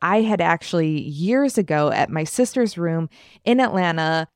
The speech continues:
I was one of three contestants, and there was one person they were trying to match us with. We had to answer questions. That person couldn't look at us.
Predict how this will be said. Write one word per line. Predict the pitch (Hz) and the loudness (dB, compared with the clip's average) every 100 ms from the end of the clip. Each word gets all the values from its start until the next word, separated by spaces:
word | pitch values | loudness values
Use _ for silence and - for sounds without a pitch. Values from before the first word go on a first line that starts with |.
| - | 4
I | |
was | 208 190 | 4 6
one | 202 | 4
of | 208 | 4
three | - 214 | 4 2
contestants, | 202 208 185 143 - 190 196 - - | 4 0 2 0 2 2 2 -2 -2
and | 185 | 2
there | 175 | 6
was | 170 160 | 6 6
one | 190 196 | 2 4
person | 190 180 196 180 | 4 2 2 2
they | 165 | 4
were | 156 | 2
trying | - 170 | 2 -2
to | 160 | -2
match | 160 247 269 - | 0 2 2 2
us | 247 - | -2 2
with. | 240 233 226 | 4 4 2
We | 190 | 0
had | 156 | 2
to | - | 0
answer | 165 160 | -2 -6
questions. | - 220 208 220 208 | 0 0 2 2 2
That | 185 156 | 2 0
person | - 156 160 | 0 -8 -8
couldn't | - 156 - | -8 -8 -6
look | 240 262 254 | -2 0 2
at | 254 | 2
us. | 247 247 247 247 247 - | 4 6 6 6 4 0